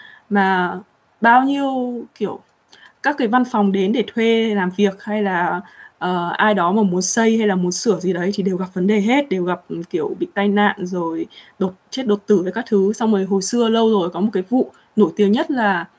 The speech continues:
là Kim Anh à? Một đứa tên là Kim Anh cắt cổ người yêu chết ở, ờ,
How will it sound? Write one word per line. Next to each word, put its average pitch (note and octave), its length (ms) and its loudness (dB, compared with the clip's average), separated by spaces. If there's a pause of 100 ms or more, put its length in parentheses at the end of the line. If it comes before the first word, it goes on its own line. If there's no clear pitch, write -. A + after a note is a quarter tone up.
(280)
là F#3 440 -4 (560)
Kim C4 220 0
Anh C4 140 2
à? F3 100 -6 (380)
Một G#3 160 2
đứa G#3+ 240 4
tên B3+ 160 0
là A3+ 80 0
Kim A#3 260 -2
Anh A#3 120 0
cắt D#4 200 -4
cổ A3 140 2
người G3 180 4
yêu A#3 160 2
chết G#3+ 240 -2
ở, F#3 260 -2 (140)
ờ, F#3 380 -4